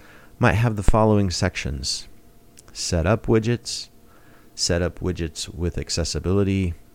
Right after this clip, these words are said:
configure widgets for offline viewing, install utilities for widgets on I O S, install utilities for widgets on Android, troubleshoot widgets,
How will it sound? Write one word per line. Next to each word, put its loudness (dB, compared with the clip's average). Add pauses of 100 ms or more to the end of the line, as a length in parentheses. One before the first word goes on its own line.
(140)
configure -2
widgets -2
for -6
offline -2
viewing, 2 (680)
install 0
utilities 0
for -4
widgets -2 (120)
on 0
I 2
O 2
S, 0 (580)
install 0
utilities 2
for -2
widgets 0
on -4
Android, 2 (460)
troubleshoot 0
widgets, -2